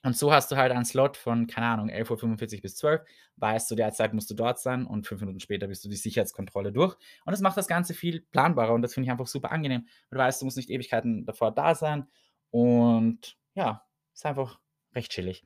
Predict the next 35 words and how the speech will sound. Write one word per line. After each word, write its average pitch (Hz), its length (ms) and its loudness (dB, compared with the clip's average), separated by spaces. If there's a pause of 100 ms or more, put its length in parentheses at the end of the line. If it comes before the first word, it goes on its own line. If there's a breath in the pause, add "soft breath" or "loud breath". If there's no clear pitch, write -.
(440 loud breath)
Und 127 160 0
du 139 60 2
musst 143 200 0
auch 131 60 -2
nicht 135 160 -6
so, 139 260 -2
so, 131 220 -4
so 123 180 -4
super 117 300 -2
früh 117 180 -4
im 117 80 -2
Flughafen 113 480 0
sein, 107 240 2
weil 107 100 4
du 104 120 0
halt 107 160 4
einfach 95 260 -2
weißt, 101 340 0
du 95 60 -10
bist 98 160 -8
in 98 80 -6
fünf 98 160 -10
Minuten 98 300 -6
durch 117 280 0
und - 140 -10
that's - 220 -6
it. - 180 -2
Und - 80 -4
das 135 160 -2
hat 117 160 4
bis - 160 -8
jetzt 104 180 -2
immer 101 160 -6
gut - 160 -16
geklappt. - 400 -2